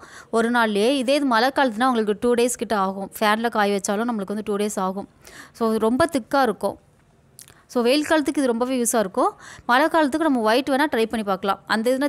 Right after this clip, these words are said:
த்ரீ லேயர் கொஞ்சம் சீக்கிரமாவே காஞ்சிரும். இதுல வந்து நான் வந்து ஆன்லைன்ல ஆர்டர் பண்ணேன். So இந்த, இந்த சிக்ஸ் கலர் வந்து நான் ஆர்டர் பண்ணியிருக்கேன். இது, இது முன்ன-, எல்லாமே வந்து நல்லா இருக்கு. உள்ள கிளாத்துமே வந்து நல்லா இருக்கு. So வெளியுமே வந்து உங்களுக்கு சாஃப்டா தான் இருக்கு.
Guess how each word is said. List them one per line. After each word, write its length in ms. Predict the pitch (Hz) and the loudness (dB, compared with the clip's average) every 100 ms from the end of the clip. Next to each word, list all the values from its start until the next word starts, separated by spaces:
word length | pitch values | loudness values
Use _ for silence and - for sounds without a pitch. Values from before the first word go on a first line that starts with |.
| 262 | 0
த்ரீ 100 | 262 | 2
லேயர் 180 | 262 302 | 2 2
கொஞ்சம் 180 | 247 226 | -2 -2
சீக்கிரமாவே 360 | 254 240 254 247 | -4 -2 0 2
காஞ்சிரும். 380 | 214 208 196 - - _ _ _ _ - - 262 | 0 0 -2 -6 -10 _ _ _ _ -20 -6 -2
இதுல 160 | 277 277 | 2 2
வந்து 140 | 254 | 2
நான் 120 | 233 240 | 2 4
வந்து 160 | 262 226 | 4 4
ஆன்லைன்ல 320 | 294 330 302 247 214 | 4 4 2 2 2
ஆர்டர் 240 | 226 262 226 | 0 -2 -2
பண்ணேன். 260 | 208 269 349 - - | 0 0 -2 -8 -6
So 160 | 269 262 262 | 0 2 2
இந்த, 120 | 247 | 0
இந்த 100 | 240 240 | 0 -2
சிக்ஸ் 240 | 269 - - | -2 -4 -2
கலர் 240 | 269 269 277 247 | 0 2 0 -2
வந்து 160 | 277 | 0
நான் 100 | 240 220 | 2 0
ஆர்டர் 180 | 226 220 | -2 -6
பண்ணியிருக்கேன். 400 | 196 185 202 185 _ - - | -6 -4 -6 -6 _ -20 -8
இது, 260 | 226 233 240 233 | 0 2 2 0
இது 120 | 240 | -2
முன்ன-, 240 | 233 220 196 - 226 | -2 -2 -4 -2 0
எல்லாமே 280 | 269 311 302 | 2 2 2
வந்து 200 | 247 320 | 2 0
நல்லா 260 | 277 220 233 | 0 2 0
இருக்கு. 200 | 220 220 - 226 | 0 -4 -4 -6
உள்ள 220 | 226 233 214 | 0 0 2
கிளாத்துமே 420 | 220 214 226 262 269 | 2 0 0 0 0
வந்து 160 | 233 214 | 0 0
நல்லா 160 | 202 208 | 0 0
இருக்கு. 240 | 196 254 381 - - - - - - | 0 -2 -2 -4 -18 -20 -20 -10 -2
So 80 | 254 226 208 - | -2 -2 -6 -2
வெளியுமே 380 | 240 302 294 311 | 0 0 0 0
வந்து 260 | 269 247 254 | 0 -4 -6
உங்களுக்கு 320 | 220 190 202 - _ 214 | -6 -8 -8 -10 _ -8
சாஃப்டா 340 | 247 240 240 262 | -2 -2 -2 -4
தான் 100 | 233 208 | -2 -4
இருக்கு. 200 | 190 | -8